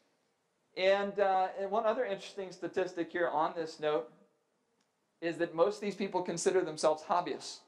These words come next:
They're living in a rural area, and their farm happens to be their residence, not their occupation.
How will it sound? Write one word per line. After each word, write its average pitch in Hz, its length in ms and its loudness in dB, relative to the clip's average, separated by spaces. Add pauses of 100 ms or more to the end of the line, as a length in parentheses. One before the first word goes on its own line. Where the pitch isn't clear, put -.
(640)
They're 156 100 -4
living 175 240 2
in 156 80 4
a 147 40 6
rural 170 440 4
area, 151 460 4 (280)
and 156 180 0
their 151 120 -2
farm 170 400 0
happens 151 440 -6
to 139 100 -10
be 143 180 -4
their 135 160 -4
residence, 117 760 -10 (720)
not 143 300 0
their 156 180 0
occupation. 135 840 -4